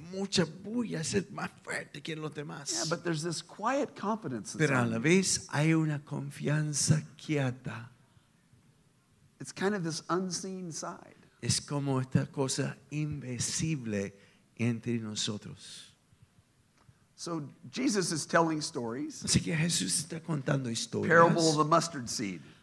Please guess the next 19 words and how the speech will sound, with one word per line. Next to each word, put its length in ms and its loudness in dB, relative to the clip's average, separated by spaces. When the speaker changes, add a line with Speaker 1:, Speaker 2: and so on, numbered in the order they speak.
Speaker 1:
La 100 -2
parábola 640 0
de 80 -4
la 100 -6
semilla 460 0
de 60 -2
Speaker 2:
Ah. 40 -2
Speaker 1:
mostaza. 580 -2
Speaker 2:
Just 280 -2
a 40 -2
little 340 0
tiny, 600 -4
tiny, 560 2
Speaker 1:
Una 180 4
Speaker 2:
tiny. 300 2
Speaker 1:
cosa 580 4
pequeñita, 680 2
pequeñita, 640 2
pequeñita. 680 -2